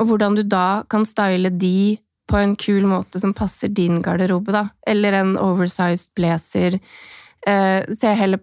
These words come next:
kanskje litt på hvordan den fasongen er, og lete etter en som er litt sånn i fasong, og så style den på en måte som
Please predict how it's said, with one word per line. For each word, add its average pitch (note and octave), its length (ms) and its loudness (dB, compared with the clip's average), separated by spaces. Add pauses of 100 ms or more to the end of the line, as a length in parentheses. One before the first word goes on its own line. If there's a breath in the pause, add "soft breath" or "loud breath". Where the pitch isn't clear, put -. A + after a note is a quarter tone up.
(100)
kanskje G3+ 280 0
litt F3 140 0
på F#3+ 100 -2
hvordan F3 320 0
den F3 540 -2
fasongen F3+ 680 0
er, D4 240 2
og A#3+ 60 2
lete F3+ 340 -2
etter F#3 120 -2
en F3 140 0
som F#3+ 200 -2
er E3+ 120 2
litt E3+ 180 -4
sånn F3 300 -2
i F3+ 40 -2
fasong, A3+ 560 0
og G#3 100 -4
så G#3 120 -2
style F3+ 480 -2
den F3 280 0
på - 120 -4
en F#3 240 0
måte F3 320 -4
som F3+ 220 -2